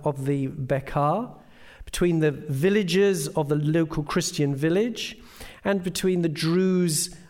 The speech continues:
um, villages which controlled, and the peoples which controlled the mountain nature reserve. And this area here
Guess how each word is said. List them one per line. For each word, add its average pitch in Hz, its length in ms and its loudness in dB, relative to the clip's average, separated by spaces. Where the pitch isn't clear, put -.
um, 143 300 -2
villages 147 580 0
which 143 320 -2
controlled, 143 720 0
and 139 220 0
the 139 40 0
peoples 147 440 0
which 147 180 -4
controlled 139 380 0
the 139 60 0
mountain 131 640 -2
nature 139 380 -2
reserve. 117 520 -4
And 156 120 2
this 240 280 0
area 151 380 2
here 160 460 2